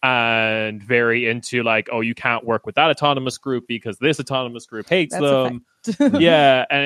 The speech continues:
Speaker 1: it, it just became, like, you, you stumble into this huge network and, like, uh, like, high school drama kind of stuff to a certain extent. That being said, I think there's, like, left movements in this, in this country that have tried to do, like,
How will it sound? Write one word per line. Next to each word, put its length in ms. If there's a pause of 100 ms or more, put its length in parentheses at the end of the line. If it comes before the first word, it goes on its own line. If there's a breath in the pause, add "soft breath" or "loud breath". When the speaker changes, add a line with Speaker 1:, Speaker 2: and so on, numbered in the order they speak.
Speaker 1:
it, 200
it 80
just 160
became, 340
like, 240
you, 220
you 140
stumble 360
into 180
this 160
huge 320
network 800
and, 160
like, 400 (340)
uh, 200
like, 200
high 220
school 280
drama 420
kind 220
of 80
stuff 360
to 100
a 60
certain 300
extent. 460 (500)
That 200
being 180
said, 220
I 100
think 200
there's, 180
like, 260
left 280
movements 300
in 60
this, 140 (220)
in 140
this 140
country 340
that 120
have 260
tried 420
to 80
do, 360
like, 300